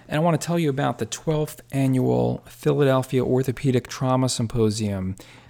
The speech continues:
that's gonna be June thirteenth, taking place online on a Saturday this year. Um, great opportunity for getting some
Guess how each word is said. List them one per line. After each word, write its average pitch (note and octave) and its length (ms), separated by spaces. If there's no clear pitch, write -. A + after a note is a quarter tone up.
that's - 180
gonna C#3 160
be B2+ 400
June F3 320
thirteenth, C#3+ 920
taking C3+ 300
place B2+ 360
online A#2+ 680
on A#2 100
a - 20
Saturday A2+ 520
this G#2+ 200
year. B2 280
Um, A2+ 580
great C#3 280
opportunity C3+ 720
for B2 340
getting B2 300
some A#2 340